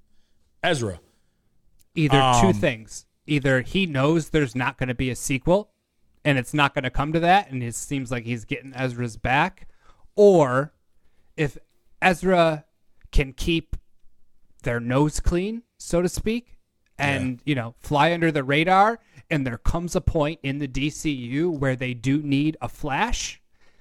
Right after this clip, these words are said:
Speaker 2: maybe they can go back to Ezra and say, "Hey, can you do, you know, we, we know you kicked ass. This was funny."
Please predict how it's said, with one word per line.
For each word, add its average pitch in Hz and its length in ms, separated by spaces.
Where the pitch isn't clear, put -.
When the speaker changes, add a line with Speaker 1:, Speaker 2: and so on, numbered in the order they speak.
Speaker 2:
maybe 190 640
they 156 160
can 175 200
go 165 160
back 180 300
to 196 100
Ezra 202 460
and 143 180
say, 139 220
"Hey, 139 320
can 123 200
you 123 80
do, 123 120
you 135 80
know, 110 260
we, 120 320
we 120 100
know 113 140
you 117 140
kicked 123 320
ass. 170 400
This 117 180
was 113 160
funny." 180 520